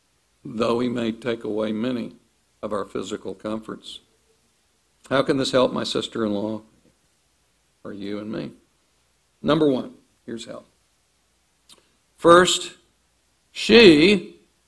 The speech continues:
and we should be motivated to live each day into eternity because God has promised in Matthew twenty-eight, He'll be with us always, even to the end of the age. So should, we should be comforted with God's presence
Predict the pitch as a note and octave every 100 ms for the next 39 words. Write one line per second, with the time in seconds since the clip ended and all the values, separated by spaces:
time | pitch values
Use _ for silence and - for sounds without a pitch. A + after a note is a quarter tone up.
0 | _ _ _ _ - C#3+ C3+ C#3+ A3 E3+
1 | E3 F3 D#3 D3 C#3+ D#3 G#3 E3+ D#3+ D#3
2 | D3 C#3+ D3 - F#3+ A3 - D#3+ D3+ D3+
3 | C#3+ D3 C#3 B2+ G3+ G#3+ C#3+ - D3 -
4 | C#3 A2+ B2 B2 E3+ - C3 A#2 A#2+ C#3+
5 | - - _ _ - A2+ A2+ - C#3+ C#3+
6 | D#3+ E3 A2 A2 - _ _ _ - D#3+
7 | C3 C3+ C#3 D3 E3 D3+ B2 A#2 B2 B2
8 | B2+ A2+ A#2 A2+ A2+ G#2 G#2 G#2+ G2+ G2
9 | - - - _ _ _ _ _ _ _
10 | _ _ _ _ _ _ _ _ _ -
11 | E3+ D3 D#3 C3+ C#3 C#3+ C#3 C#3 C#3 C#3+
12 | B2 C#3 C3+ C#3 - C3 C#3 C#3+ D#3+ A#3
13 | B3 - -